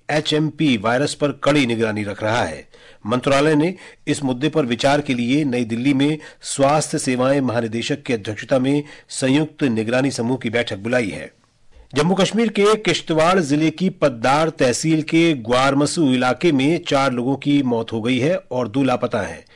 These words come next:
जिला प्रशासन द्वारा बचाव अभियान जारी है। केंद्रीय मंत्री डॉक्टर जितेंद्र सिंह ने घटना पर दुख व्यक्त किया है। उन्होंने अपने सोशल मीडिया हैंडल पर लिखा है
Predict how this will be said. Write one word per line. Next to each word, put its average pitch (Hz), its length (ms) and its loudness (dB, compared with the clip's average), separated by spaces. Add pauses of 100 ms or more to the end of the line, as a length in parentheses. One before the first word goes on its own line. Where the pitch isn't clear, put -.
(400)
जिला 139 320 2
प्रशासन 139 500 0
द्वारा 131 280 0
बचाव 120 400 0
अभियान 117 280 -2
जारी 110 280 -2
है। 147 420 -6 (180)
केंद्रीय 139 380 4
मंत्री 139 380 2
डॉक्टर 135 320 -2
जितेंद्र 123 420 -2
सिंह 123 240 -2
ने 147 220 2
घटना 131 380 -4
पर 131 180 0
दुख 113 260 -6
व्यक्त 113 200 -4
किया 117 240 0
है। - 200 -8 (440)
उन्होंने 127 340 0
अपने 123 520 -4 (640)
सोशल 147 300 -2
मीडिया 131 420 -2 (160)
हैंडल 127 200 -4
पर 120 180 -2
लिखा 113 240 -2
है 131 220 -2